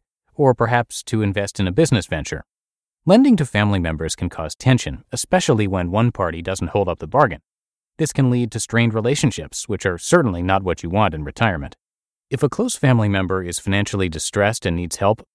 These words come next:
consider gifting money instead of lending if you have the means. Make it clear it's one-time assistance,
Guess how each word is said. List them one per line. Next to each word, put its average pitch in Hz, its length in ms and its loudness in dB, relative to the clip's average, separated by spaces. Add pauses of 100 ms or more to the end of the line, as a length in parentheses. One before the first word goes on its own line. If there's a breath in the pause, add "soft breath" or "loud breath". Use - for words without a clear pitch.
consider 202 380 -4
gifting 101 520 -2
money 80 320 -2
instead 92 360 -4
of 82 100 -2
lending 87 420 0
if 90 200 -6
you 92 60 -2
have 87 180 0
the 82 60 -6
means. 85 440 -6 (260)
Make 143 200 2
it 233 80 0
clear 107 320 2
it's 95 160 -8
one-time 127 560 2
assistance, - 600 -2